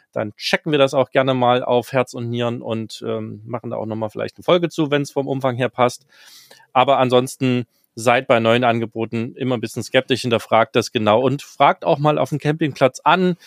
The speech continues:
ähm, ob denn die Rabattkarte oder der Rabatt dort auch gilt. Und wenn ihr da eine positive Auskunft bekommt, dann ist das auf jeden Fall schon mal ein sehr gutes Zeichen. Das vielleicht auch noch abschließend so als kleine Warnung vor dem ganzen Thema.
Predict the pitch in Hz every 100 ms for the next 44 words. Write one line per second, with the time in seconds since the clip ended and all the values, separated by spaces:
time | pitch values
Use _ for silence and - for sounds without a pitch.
0 | - _ - 139 139 151 147 - 139 131
1 | 131 131 123 120 127 - 120 117 123 120
2 | 117 117 110 107 113 117 107 104 - 147
3 | 165 151 117 113 113 110 107 107 117 -
4 | 120 117 113 110 110 - 107 107 - 101
5 | 107 107 107 107 113 - 110 110 117 -
6 | 104 98 104 98 - 104 - - 95 92
7 | 98 113 - 135 117 117 - 117 120 -
8 | _ - - 135 - - 131 120 113 117
9 | 117 117 - _ _ _ _ _ - 135
10 | 120 123 104 107 120 113 104 117 104 98
11 | 95 92 - 90 104 90 85 82